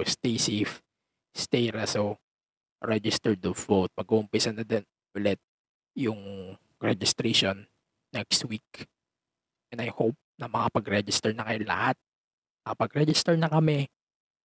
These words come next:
And the registration is until October thirty-one. Please, mag-register na kayo.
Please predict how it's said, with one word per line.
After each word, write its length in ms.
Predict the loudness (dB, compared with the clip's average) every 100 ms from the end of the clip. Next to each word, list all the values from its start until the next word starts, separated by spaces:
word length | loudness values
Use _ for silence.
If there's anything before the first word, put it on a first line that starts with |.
| -6
And 320 | -2 -2 2
the 80 | 2
registration 800 | 2 2 -2 2 2 4 2 -2
is 400 | -6 -2 0 0 0
until 480 | -2 2 2 2 -2 -14 _ _
October 400 | -4 -2 0 -2
thirty-one. 640 | 0 0 2 2 2 -6 _ _ _ _
Please, 400 | 0 4 2 0 -6
mag-register 560 | -10 -6 -2 0 0
na 160 | -2 0
kayo. 400 | 0 2 0